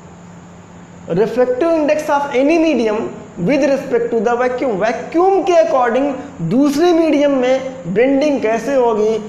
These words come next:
मतलब उसका जो पाथ है वो कैसे मुड़ेगा,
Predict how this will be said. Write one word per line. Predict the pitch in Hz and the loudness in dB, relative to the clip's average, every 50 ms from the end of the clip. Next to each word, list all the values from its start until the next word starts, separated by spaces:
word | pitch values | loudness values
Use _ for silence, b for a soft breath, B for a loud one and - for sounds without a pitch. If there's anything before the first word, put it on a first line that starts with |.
| - - - | -12 -10 -6
मतलब | - 190 202 214 208 208 220 | -4 0 2 2 2 2 0
उसका | 208 214 - 240 226 | -4 -2 0 0 0
जो | 202 196 208 214 | 2 0 0 0
पाथ | 214 220 226 247 254 254 262 | 0 0 0 0 0 0 0
है | 240 | 0
वो | 220 214 214 214 | 0 0 0 0
कैसे | 214 208 214 214 214 262 | -2 -2 -2 -2 -2 -2
मुड़ेगा, | 247 233 214 202 196 185 175 180 185 | -2 -2 -2 -2 -2 -2 -2 -2 -2